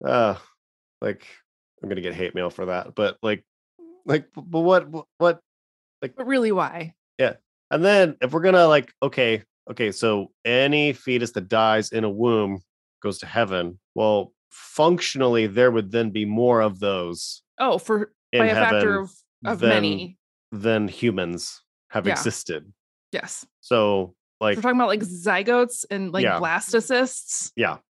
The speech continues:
Speaker 2: Yeah.
Speaker 1: You know, well, w-, like, when sperm meets egg, Tori, God puts a soul there. That is a human.
Speaker 2: It's literally
Speaker 1: According
Speaker 2: not how it works, but whatever.
Speaker 1: Well, that's,
Speaker 2: <laughs> You
Speaker 1: that's
Speaker 2: can't convince them. It's
Speaker 1: that's how I
Speaker 2: fine.
Speaker 1: was taught.
Speaker 2: <laughs>
Speaker 1: That's how I
Speaker 2: Right.
Speaker 1: was raised.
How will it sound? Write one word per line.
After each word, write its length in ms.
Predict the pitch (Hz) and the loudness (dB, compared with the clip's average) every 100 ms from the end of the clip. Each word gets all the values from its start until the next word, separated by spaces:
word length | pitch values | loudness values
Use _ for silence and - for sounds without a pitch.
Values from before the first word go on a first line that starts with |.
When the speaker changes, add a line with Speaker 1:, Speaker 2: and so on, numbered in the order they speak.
| _ - | _ -6
Speaker 2:
Yeah. 360 | 202 139 131 | -4 -2 -4
Speaker 1:
You 60 | 104 | -4
know, 100 | 90 | -4
well, 180 | 90 101 | -2 -2
w-, 140 | 104 - | -2 -4
like, 180 | 110 - | -6 -6
when 180 | 92 87 | -8 -8
sperm 360 | - 85 101 107 | -10 -8 -6 -4
meets 260 | 117 - | -6 -4
egg, 220 | 104 110 98 | -4 -4 -8
Tori, 460 | 85 82 78 78 _ _ _ - | -8 -8 -8 -14 _ _ _ -8
God 260 | 82 95 | -6 -6
puts 240 | 95 90 - | -6 -12 -12
a 40 | |
soul 320 | - 82 87 - | -12 -8 -8 -10
there. 260 | - - _ _ _ | -16 -20 _ _ _
That 140 | 90 90 | -8 -8
is 140 | - | -10
a 40 | |
human. 300 | 82 87 - - - | -10 -10 -10 -14 -12
Speaker 2:
It's 180 | - 220 | -6 -2
literally 320 | 202 196 175 | 0 0 -2
Speaker 1:
According 40 | |
Speaker 2:
not 160 | 175 165 | -4 -4
how 120 | 170 | -6
it 60 | 170 | -4
works, 340 | 180 156 - - | -2 -2 -8 -10
but 120 | 175 | -6
whatever. 460 | 175 160 156 180 - - | -4 -2 -4 -6 -10 -10
Speaker 1:
Well, 140 | 98 85 | -8 -6
that's, 440 | 87 85 - - - _ | -4 -4 -6 -16 -18 _
Speaker 2:
<laughs> 120 | - | -14
You 40 | - | -8
Speaker 1:
that's 260 | 80 349 | -2 0
Speaker 2:
can't 180 | 392 294 | 0 0
convince 360 | 339 254 214 - | 0 0 -2 -4
them. 300 | 180 185 220 _ - | -4 -2 -4 _ -4
It's 100 | 277 | -2
Speaker 1:
that's 120 | - | 0
how 80 | 101 | 2
I 100 | 147 | 4
Speaker 2:
fine. 80 | |
Speaker 1:
was 120 | 107 - | 2 -2
taught. 320 | 107 113 - _ _ | 0 0 -2 _ _
Speaker 2:
<laughs> 240 | - - | -14 -2
Speaker 1:
That's 160 | 349 370 | 2 4
how 140 | 156 | 6
I 60 | 170 | 8
Speaker 2:
Right. 60 | 135 | 6
Speaker 1:
was 180 | 123 | 6
raised. 480 | 135 151 165 120 - | 4 6 4 2 -6